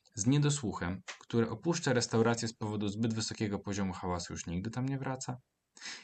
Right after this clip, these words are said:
Ja nazywam się Hubert Jastrzębski, jestem C E O Falcon Acoustics i od lat pomagam w projektowaniu akustyki w budynkach, właśnie między innymi w branży choreka.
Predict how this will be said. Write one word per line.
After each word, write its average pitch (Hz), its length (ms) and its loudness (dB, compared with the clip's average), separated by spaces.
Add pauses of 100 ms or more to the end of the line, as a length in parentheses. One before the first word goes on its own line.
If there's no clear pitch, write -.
Ja 131 80 4
nazywam 147 280 4
się 139 120 0
Hubert 135 360 2
Jastrzębski, 104 560 0
jestem 113 220 2
C 113 200 -2
E 120 80 6
O 117 40 4
Falcon 104 380 -2
Acoustics 107 600 -4 (340)
i 110 60 2
od 113 120 6
lat 139 280 6
pomagam 110 380 4
w - 100 -8
projektowaniu 101 640 0
akustyki 104 480 -4
w 90 40 -2
budynkach, 95 460 -2
właśnie 101 300 -2
między 92 260 0
innymi 90 240 0
w 87 60 -6
branży 85 300 -4
choreka. 82 440 -8